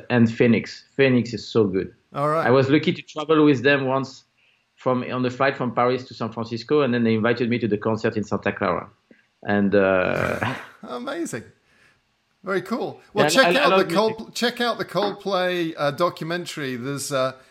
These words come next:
Speaker 2: it goes with their latest album, but it's recorded right from the earliest stages of when they first started playing together before Coldplay was called Coldplay.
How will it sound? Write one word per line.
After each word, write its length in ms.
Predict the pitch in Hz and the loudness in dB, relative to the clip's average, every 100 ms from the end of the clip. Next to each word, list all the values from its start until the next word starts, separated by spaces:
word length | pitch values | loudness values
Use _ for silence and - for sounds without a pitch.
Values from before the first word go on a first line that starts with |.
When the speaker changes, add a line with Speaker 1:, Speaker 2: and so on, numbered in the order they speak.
| _ | _
Speaker 2:
it 100 | - | -10
goes 300 | 147 175 151 | -2 0 0
with 120 | 160 143 | -4 0
their 140 | 143 | 2
latest 400 | 143 156 139 - | 2 -2 -4 -4
album, 380 | 147 147 139 123 | -2 -2 -4 -6
but 100 | 131 | -6
it's 180 | 131 - | -8 -10
recorded 580 | 151 170 180 165 139 - _ _ _ | -10 -4 -4 -2 -6 -10 _ _ _
right 280 | 139 165 175 | -2 0 -2
from 220 | 165 160 | -8 -10
the 160 | 147 135 | -6 -4
earliest 520 | 135 147 143 127 - | -4 -4 -6 -6 -8
stages 600 | - 139 143 123 143 117 | -6 -4 -4 -6 -8 -6
of 240 | 127 120 131 | -6 -6 -6
when 180 | 131 | -6
they 280 | 135 131 127 - _ _ | -6 -6 -6 -12 _ _
first 300 | - 147 - | -8 -6 -4
started 360 | 147 135 120 | -4 -6 -6
playing 320 | - 135 139 131 | -8 -8 -6 -10
together 540 | 117 123 123 123 117 - _ - | -8 -6 -4 -4 -6 -10 _ -20
before 400 | 127 156 156 147 | -12 -6 -6 -4
Coldplay 560 | 143 143 139 135 127 | -4 -4 -4 -6 -4
was 160 | 120 120 | -6 -8
called 520 | - 123 127 123 - | -8 -6 -6 -8 -12
Coldplay. 560 | - 135 117 120 117 | -10 -10 -10 -10 -10